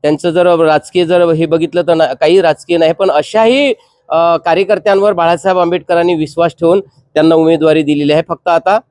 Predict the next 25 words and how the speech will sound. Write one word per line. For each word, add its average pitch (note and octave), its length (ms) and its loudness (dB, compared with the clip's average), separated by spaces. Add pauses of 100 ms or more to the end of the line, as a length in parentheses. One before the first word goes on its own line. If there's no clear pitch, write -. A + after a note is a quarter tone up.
(960)
तुम्हाला A#3+ 260 2
बघायचं F#3+ 400 -2
आहे A#2 120 -6 (500)
की G#3+ 220 -4 (220)
तुम्ही G#3+ 160 0
काय G3+ 160 2
निर्णय D#3 320 2
घेता. C3+ 240 -4
तर, B2 120 -8 (540)
तर A3+ 60 2
तुम्ही A#3+ 320 0
काय B3+ 200 2
सांगाल? G3 340 -2
तुम्ही G3+ 240 -4
पण, G#3+ 220 -2
अ, F3+ 180 0
अ, E3 240 2
उमेदवार E3 520 0
आहेत, D3+ 580 0
अ, D#3 280 0 (680)
अ, C#3 180 0
या F3+ 140 2
प्रभागामध्ये F3+ 800 0
जे E3+ 140 0
आहे D#3 280 2